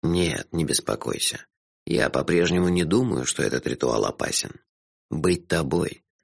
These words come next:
вот это действительно опасная затея. Я уже не раз говорил тебе, как меня удивляет тот факт, что ты до сих пор жив. И радует, конечно, но сейчас не о том речь. Просто нет никаких гарантий,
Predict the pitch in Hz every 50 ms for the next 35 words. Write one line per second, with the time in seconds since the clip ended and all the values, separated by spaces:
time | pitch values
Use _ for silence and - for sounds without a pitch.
0 | _ _ _ - 87 92 92 - - - 139 - - - 60 58 69 67 - -
1 | - 117 123 - - 76 78 76 - - - - 76 - - - - - - -
2 | - 50 50 50 50 50 - - - - - 50 50 - - - _ _ _ _
3 | _ _ _ _ _ - - 131 131 95 73 - - 80 87 92 101 107 101 92
4 | 73 - - - - - 165 - 78 76 76 - - - - 123 - - - _
5 | - - 123 - - - 82 82 82 82 80 - - 82 78 67 69 69 69 73
6 | 80 80 73 65 - - _ - 62 58 - - - - - - - - - _
7 | _ _ _ _ _ - - - 73 76 - - - 92 87 - - 85 73 -
8 | - - - - - - 62 - - 53 55 53 - - - - - _ _ _
9 | _ _ _ _ _ _ - 120 107 101 101 82 - - - 50 - - - -
10 | - - 50 - - - - - - - - - _ _ - 85 90 110 139 139
11 | - - - 87 - - - 85 71 - - 82 82 76 76 - 87 82 82 80
12 | 78 80 - - - - - - _ _ _ _ _ _ _ _ - - 73 -
13 | - - - 64 64 62 67 71 73 73 - 73 65 - - 73 73 - - 78
14 | 78 73 87 78 69 87 123 143 123 95 - - - - -